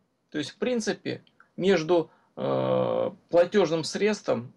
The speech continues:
и товаром разницы уже никакой нет. Почему? Потому что любыми деньгами можно торговать, что как раз и делается на валютной бирже.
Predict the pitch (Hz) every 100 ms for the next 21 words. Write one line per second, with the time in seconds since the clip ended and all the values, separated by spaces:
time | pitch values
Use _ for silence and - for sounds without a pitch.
0 | - 160 156 147 143 170 170 208 220 156
1 | 120 - _ - 156 185 165 151 - 147
2 | 151 156 160 156 - 147 117 107 120 123
3 | 156 131 - - 135 127 - 127 127 -
4 | - 156 185 190 190 165 147 139 170 170
5 | 196 220 208 156 160 170 165 165 165 151
6 | 165 135 - 175 170 151 147 135 151 147
7 | 196 151 123 - 127 64 120 120 107 98
8 | - 52 104 147 170 - 143 143 156 -
9 | -